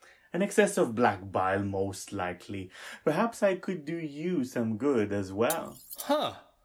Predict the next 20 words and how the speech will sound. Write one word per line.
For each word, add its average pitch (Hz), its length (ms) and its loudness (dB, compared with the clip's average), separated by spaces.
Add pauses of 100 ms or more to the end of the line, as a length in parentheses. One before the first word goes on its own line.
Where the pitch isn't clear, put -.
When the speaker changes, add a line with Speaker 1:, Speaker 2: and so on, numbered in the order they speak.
(200)
Speaker 2:
I 226 160 0
thought 214 380 -4
tournaments 208 580 -4
were 101 120 -4
dangerous, 95 680 -4 (180)
but 156 160 0
around 156 380 -2 (100)
here 208 180 0
it 101 120 -6
looks 120 280 -4
like 113 200 -2
we're 127 340 0
more 107 280 -4
likely 139 380 -2
to 135 60 -4
be 120 140 -2
killed 135 320 -4
by 110 140 0
the 104 120 -2
lancet 101 720 -6